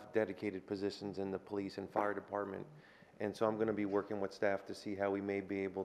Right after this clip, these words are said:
to, uh, replicate that type of process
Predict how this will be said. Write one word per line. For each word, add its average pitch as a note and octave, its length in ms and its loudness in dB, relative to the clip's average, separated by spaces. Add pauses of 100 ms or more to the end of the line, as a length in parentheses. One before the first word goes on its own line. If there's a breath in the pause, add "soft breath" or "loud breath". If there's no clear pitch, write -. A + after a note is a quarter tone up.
(120)
to, G2 320 -2 (480 loud breath)
uh, G2 160 4
replicate G#2+ 760 4
that G#2 520 4
type G#2 240 0
of F#2 100 -2
process G2+ 640 0